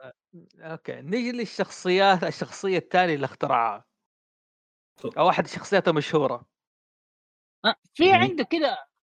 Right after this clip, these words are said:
Speaker 2: آه، شخصية كده لونه أزرق كده وخشمه معكوف. ما أدري، دائمًا
Speaker 3: قصدك،
Speaker 2: نشوفه، يعني،
Speaker 3: قصدك
Speaker 2: في الم-،
Speaker 3: غونزو. غونزو.
Speaker 2: أصل-،
Speaker 1: غونزو.
Speaker 2: أيوة، غونزو.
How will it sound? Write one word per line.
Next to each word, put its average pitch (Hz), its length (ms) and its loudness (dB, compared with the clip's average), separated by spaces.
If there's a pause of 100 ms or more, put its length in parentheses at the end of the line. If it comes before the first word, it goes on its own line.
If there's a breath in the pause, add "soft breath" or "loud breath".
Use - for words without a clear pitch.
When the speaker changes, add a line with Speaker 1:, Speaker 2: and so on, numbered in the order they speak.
(220)
Speaker 2:
آه، 165 200 -10
شخصية 302 440 2
كده 208 520 4
لونه 220 400 0
أزرق 208 320 2
كده 214 200 2
وخشمه 190 420 0
معكوف. - 640 2 (520)
ما 190 180 -10
أدري، 160 160 -4
دائمًا 196 220 4
Speaker 3:
قصدك، 180 160 6
Speaker 2:
نشوفه، 135 340 6
يعني، 113 220 6
Speaker 3:
قصدك 120 200 2
Speaker 2:
في 139 60 0
الم-، 143 160 6
Speaker 3:
غونزو. 139 320 6 (720)
غونزو. 123 340 6
Speaker 2:
أصل-، - 1500 -14
Speaker 1:
غونزو. 240 240 8
Speaker 2:
أيوة، 254 280 6
غونزو. 160 520 -2